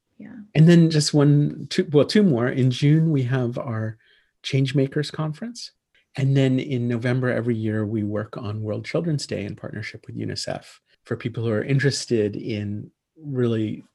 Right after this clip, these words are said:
Speaker 2: bringing emotional intelligence to young people, this is an incredibly,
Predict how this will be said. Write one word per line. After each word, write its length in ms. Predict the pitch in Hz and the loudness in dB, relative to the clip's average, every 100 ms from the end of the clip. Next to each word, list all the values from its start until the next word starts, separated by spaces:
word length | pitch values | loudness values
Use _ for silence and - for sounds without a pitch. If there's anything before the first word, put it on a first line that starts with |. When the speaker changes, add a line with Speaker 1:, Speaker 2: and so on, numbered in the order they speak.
| 113 | -4
Speaker 2:
bringing 600 | 117 131 139 131 127 - | 2 4 6 4 0 -2
emotional 500 | 127 120 117 - 117 | -6 -4 -4 -4 -6
intelligence 480 | 107 120 107 101 - | -4 -4 -4 -6 -6
to 100 | 113 | -6
young 380 | 120 165 208 | -4 -2 0
people, 600 | 190 - 90 - 107 - _ _ _ _ _ _ - | -2 -4 -8 -8 -8 -8 _ _ _ _ _ _ -4
this 280 | 120 113 | -2 -2
is 180 | 135 107 | -6 -6
an 200 | 107 104 | -6 -8
incredibly, 1080 | 110 107 - 113 104 101 104 101 98 101 - | -10 -12 -6 -4 -4 -6 -8 -8 -8 -10 -14